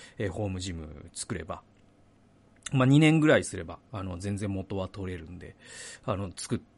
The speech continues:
たんですね。<clears throat> で、いろんなものを揃えましてですね。まあ、ついに大体、大体できたって感じなんで、ちょっと、まあ、YouTubeの皆さんは僕の後ろに見えてると思うんだけど、ちょっと今日は、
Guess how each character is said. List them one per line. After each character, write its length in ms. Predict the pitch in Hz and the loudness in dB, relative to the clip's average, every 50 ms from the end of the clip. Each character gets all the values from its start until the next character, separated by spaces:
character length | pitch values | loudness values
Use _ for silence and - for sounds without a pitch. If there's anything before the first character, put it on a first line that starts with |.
| _ _ | _ _
た 100 | - 95 | -12 -12
ん 40 | - | -12
で 60 | 90 - | -12 -12
す 80 | - | -10
ね。 140 | 113 135 - _ _ _ _ _ - | -8 -8 -10 _ _ _ _ _ -4
<clears throat> 540 | 165 160 143 - - - - 139 143 143 143 | -2 -2 -2 -2 -6 -10 -8 -4 -2 0 2
で、 840 | 143 143 139 135 131 127 127 123 123 117 117 117 104 107 107 101 98 107 | 2 4 4 6 6 6 8 8 6 6 6 4 4 2 2 2 2 2
い 60 | 117 | 2
ろ 100 | 120 117 | 2 2
ん 60 | 117 | 4
な 60 | 113 | 4
も 120 | 113 110 110 | 2 2 2
の 100 | 101 87 | 0 -2
を 40 | |
揃 360 | - - - 110 104 101 101 101 | -4 -4 -4 -4 -4 -2 -2 -2
え 320 | 98 98 95 95 98 95 | -2 -2 -2 -2 -4 -4
ま 120 | 95 92 | -4 -6
し 100 | 87 - | -6 -8
て 100 | - - | -10 -12
で 120 | - - - | -14 -14 -14
す 140 | - - - | -14 -14 -14
ね。 180 | 87 - - _ - - - - - - - - - - | -16 -16 -18 _ -20 -16 -12 -10 -10 -10 -10 -10 -4 0
ま 140 | 139 151 | 2 2
あ、 20 | 143 | 4
つ 140 | - - - | 4 6 6
い 80 | 139 | 6
に 120 | 113 92 90 | 6 4 4
大 220 | 117 120 131 135 | 4 4 4 4
体、 380 | 139 - - 139 139 135 123 - | 2 0 0 2 4 4 2 2
大 300 | - 127 135 165 185 175 - _ - | 0 2 4 4 4 2 -2 _ -2
体 280 | - 170 170 160 151 | 2 4 6 6 6
で 140 | 127 151 143 | 6 6 4
き 100 | 143 - | 4 2
た 120 | - - 92 | -2 -4 -4
っ 60 | - | -4
て 180 | _ - 98 | _ -10 -10
感 260 | - - 95 87 87 87 | -8 -6 -4 -4 -4 -4
じ 100 | 87 87 | -4 -6
な 140 | 87 85 | -6 -6
ん 100 | 80 78 | -8 -10
で、 220 | 78 80 80 - - _ _ - - - - - - - - - - - _ - | -10 -12 -14 -16 -18 _ _ -20 -16 -14 -14 -12 -12 -14 -14 -16 -18 -20 _ -8
ち 140 | - - | -4 0
ょ 60 | 170 160 | 0 0
っ 60 | - _ _ _ _ | 0 _ _ _ _
と、 300 | - 95 87 82 73 - - _ _ | -6 -6 -6 -6 -8 -10 -14 _ _
ま 160 | - 123 120 113 | -2 0 2 4
あ、 40 | |
YouTube 500 | 113 143 170 190 147 - - 180 135 95 | 6 6 6 6 6 4 4 4 4 4
の 100 | 85 82 | 4 0
皆 220 | 85 92 98 95 92 | 2 2 0 0 0
さ 160 | - - 85 | -4 -6 -8
ん 120 | 82 82 | -8 -8
は 160 | 82 82 80 82 | -8 -8 -8 -8
僕 220 | 101 98 90 101 | -8 -6 -4 -2
の 100 | 98 98 | -2 -2
後 160 | 98 - - | -2 -2 -2
ろ 100 | 107 104 | 0 0
に 80 | 104 104 | 2 4
見 120 | 110 117 | 4 4
え 80 | 110 - | 4 4
て 100 | - - | 0 -4
る 80 | - | -10
と 80 | - - | -10 -10
思 140 | 95 87 85 | -10 -10 -10
う 40 | 85 | -10
ん 40 | |
だ 80 | 82 85 | -12 -14
け 120 | - - | -16 -18
ど、 260 | 98 - 90 82 - - _ _ - - - - - - - - | -16 -16 -16 -16 -18 -20 _ _ -18 -14 -12 -12 -12 -12 -10 -4
ち 60 | - 160 | 0 0
ょ 20 | 131 | 0
っ 60 | 120 | 0
と 160 | - - 151 127 | 0 0 2 2
今 160 | 104 92 85 | 2 0 -2
日 40 | 87 | -4
は、 240 | 85 82 80 80 | -6 -6 -8 -12